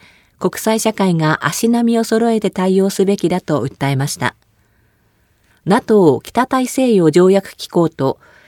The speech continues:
イーユーヨーロッパ連合の加盟国でバルト三国の一つ、エストニアのザフクナ外相は十四日、ウクライナの首都キーウでシビハ外相と会談した後、共同で記者会見を行いました。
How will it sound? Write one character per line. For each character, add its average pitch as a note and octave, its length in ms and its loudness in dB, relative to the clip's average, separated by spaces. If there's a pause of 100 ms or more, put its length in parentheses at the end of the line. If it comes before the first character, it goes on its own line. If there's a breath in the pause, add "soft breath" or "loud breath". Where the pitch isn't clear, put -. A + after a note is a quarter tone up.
(180 soft breath)
イ G3 60 2
ー B3 340 2
ユ A#3 80 2
ー D#3+ 40 2
ヨ E3 140 4
ー G#3+ 40 4
ロ A3+ 60 0
ッ A3 40 -4
パ A3 180 -2
連 A#3 200 2
合 F3+ 160 2
の D3 120 0
加 D3 160 -2
盟 F3 160 2
国 D3+ 260 -6
で C#3 200 -4
バ C#3 120 -2
ル G3+ 100 0
ト A#3 140 -2
三 A#3 240 -2
国 G3 240 0
の D#3 100 0
一 C#3+ 200 -6
つ、 - 260 -6 (400 soft breath)
エ D#3+ 100 4
ス - 100 -8
ト C4 120 0
ニ B3+ 180 2
ア A#3+ 80 0
の A3 240 4
ザ - 160 -4
フ A3 140 -2
ク B3+ 140 -2
ナ F3 120 2
外 C#3+ 180 0
相 D3 200 0
は C#3 340 -2
十 F#3 200 4
四 D3 160 2
日、 - 320 -2 (680 soft breath)
ウ F3 80 0
ク B3 120 0
ラ C4 140 2
イ B3+ 40 0
ナ G#3+ 120 2
の E3 100 0
首 - 140 -8
都 D#3+ 160 -2
キ A3+ 320 0
ー F#3 80 0
ウ D3 60 0
で C3+ 260 0
シ - 200 -4
ビ A#3+ 120 -2
ハ F3 200 -4
外 D#3 200 0
相 E3 200 -2
と D#3 160 -4
会 E3 200 -2
談 E3+ 160 0
し F3 40 -8
た E3+ 140 -4
後、 C3+ 340 -4 (380 soft breath)
共 G3+ 160 4
同 F#3+ 220 0
で F3+ 180 0
記 - 140 -12
者 A3 120 -2
会 A#3 220 0
見 G3+ 240 2
を G#3 100 2
行 D#3 120 -2
い C#3 180 0
ま C3+ 100 -2
し - 120 -8
た。 B2 160 -2